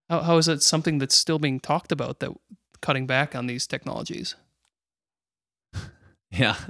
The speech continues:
Speaker 2: it, a little bit
Speaker 1: Or,
Speaker 2: confusing
Speaker 1: or
Speaker 2: and
Speaker 1: why is the,
Speaker 2: perplexing.
Speaker 1: what's the, um, harm, I guess maybe is the question. So the obvious benefit of nitrogen is everything we've talked about for the last forty minutes.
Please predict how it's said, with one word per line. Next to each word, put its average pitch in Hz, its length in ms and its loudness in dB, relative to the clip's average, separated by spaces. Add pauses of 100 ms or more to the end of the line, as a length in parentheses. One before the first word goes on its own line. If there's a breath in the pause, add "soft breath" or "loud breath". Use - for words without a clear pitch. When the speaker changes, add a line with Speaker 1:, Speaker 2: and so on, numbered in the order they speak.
(100)
Speaker 2:
it, 117 160 -4 (480 soft breath)
a 107 60 -4
little 123 200 8
bit 104 180 2
Speaker 1:
Or, - 800 -20
Speaker 2:
confusing 156 460 2
Speaker 1:
or 165 120 8
Speaker 2:
and 147 100 4
Speaker 1:
why 151 280 8
is 131 280 4
the, - 60 -2
Speaker 2:
perplexing. 135 220 2
Speaker 1:
what's 160 260 2
the, 131 260 2
um, 120 320 0
harm, 123 580 4 (280)
I 139 80 -2
guess 127 240 -6
maybe 127 160 -6
is 131 100 -6
the 139 80 -10
question. 139 440 -6 (500 loud breath)
So 147 160 0
the 139 100 4
obvious 147 320 6
benefit 135 380 0
of 120 60 -2
nitrogen 123 420 -4
is 123 100 -6
everything 127 360 -8
we've 131 120 -10
talked 143 220 -4
about - 160 -4
for - 80 -12
the - 60 -6
last - 260 -4 (640)
forty 143 260 -10
minutes. 139 320 -6